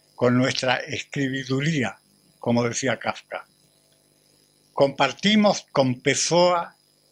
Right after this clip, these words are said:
su sentir que la vida no basta, que necesitamos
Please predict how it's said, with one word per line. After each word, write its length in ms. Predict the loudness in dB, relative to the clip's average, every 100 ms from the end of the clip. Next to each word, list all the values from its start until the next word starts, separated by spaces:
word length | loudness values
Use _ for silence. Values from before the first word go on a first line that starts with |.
| _ _
su 240 | -6 -4
sentir 560 | 0 0 0 -2 -4 -4
que 140 | -2
la 160 | 0 0
vida 340 | -2 -2 0
no 220 | 2 2
basta, 540 | 2 0 -2 _ -12 -12 _ _ _ _ _ _ _ _ _ 0
que 120 | 2
necesitamos 800 | 2 2 -2 -2 0 0 0